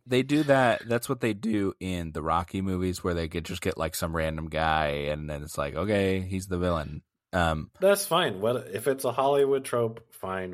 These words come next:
Speaker 2: whatever. But I did not like it.
Speaker 1: I
Speaker 2: It
Speaker 1: wouldn't call it a
Speaker 2: forces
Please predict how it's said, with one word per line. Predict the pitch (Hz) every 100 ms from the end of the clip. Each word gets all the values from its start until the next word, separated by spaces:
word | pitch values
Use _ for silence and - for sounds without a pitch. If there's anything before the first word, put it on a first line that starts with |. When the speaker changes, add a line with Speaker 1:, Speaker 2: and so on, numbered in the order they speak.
| 90
Speaker 2:
whatever. | 90 90 92 98 107 113 110 -
But | 85 87 - -
I | 95 101 101 98 _
did | - 92
not | 78 82 73
like | 76 71 -
it. | -
Speaker 1:
I | 123
Speaker 2:
It |
Speaker 1:
wouldn't | 151 165
call | 143 143
it |
a |
Speaker 2:
forces | 135